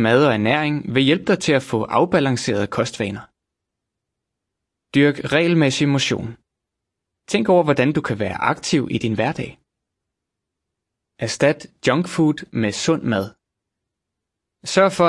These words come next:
altid at have sunde snacks i nærheden, så du undgår at blive fristet til at spise noget usundt. Spis langsomt. Lad være med bare at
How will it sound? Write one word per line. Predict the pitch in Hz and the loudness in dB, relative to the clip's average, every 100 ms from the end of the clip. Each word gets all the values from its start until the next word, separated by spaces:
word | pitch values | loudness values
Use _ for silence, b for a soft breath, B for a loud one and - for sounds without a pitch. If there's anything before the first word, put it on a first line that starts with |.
| 165 | 4
altid | 165 175 | 2 2
at | 147 120 | 2 2
have | 104 | -2
sunde | - 123 165 175 | 0 2 2 2
snacks | 131 147 - | -2 -2 -2
i | 131 110 | 0 0
nærheden, | 147 151 139 131 | 0 0 -2 -2
så | - 107 | -2 0
du | 107 107 | 0 2
undgår | 135 175 175 | 2 2 2
at | 131 117 | 2 0
blive | 107 - | -4 -2
fristet | 127 - 151 | -4 -2 -4
til | 135 | -2
at | 113 - | -6 -2
spise | 127 - | -2 -2
noget | 107 - | -4 -2
usundt. | 139 - - - _ _ _ _ _ _ _ _ _ _ _ _ _ _ _ - - | -4 -4 -8 -16 _ _ _ _ _ _ _ _ _ _ _ _ _ _ _ -16 -2
Spis | 160 156 - 120 | 0 0 -2 -2
langsomt. | 139 147 107 - _ _ _ _ _ _ _ _ _ _ - | -2 -2 -4 -6 _ _ _ _ _ _ _ _ _ _ -6
Lad | 101 | 0
være | 131 | 2
med | 151 131 117 | 4 2 2
bare | 131 | 0
at | 131 | 0